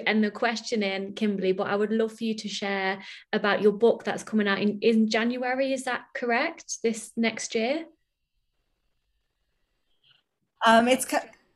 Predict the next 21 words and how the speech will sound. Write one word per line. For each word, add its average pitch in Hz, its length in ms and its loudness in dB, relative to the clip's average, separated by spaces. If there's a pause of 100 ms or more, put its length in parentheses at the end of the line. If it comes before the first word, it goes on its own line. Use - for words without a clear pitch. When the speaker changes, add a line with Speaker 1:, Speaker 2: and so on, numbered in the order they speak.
Speaker 2:
yeah, 220 320 6
it's, 202 120 0
it's 262 200 0
coming 285 320 2
out 262 200 4
in 233 380 0
January. 208 320 -2
That's 190 160 -4
a 185 40 -10
tentative 190 480 -2
release 165 320 -4
date, 170 280 0
but 151 240 -2
yes, 143 320 -6
it 151 80 -2
is 147 160 -4
coming 156 240 -8
out 147 180 -2
next 160 380 -4
year 151 300 -6
by 143 400 -2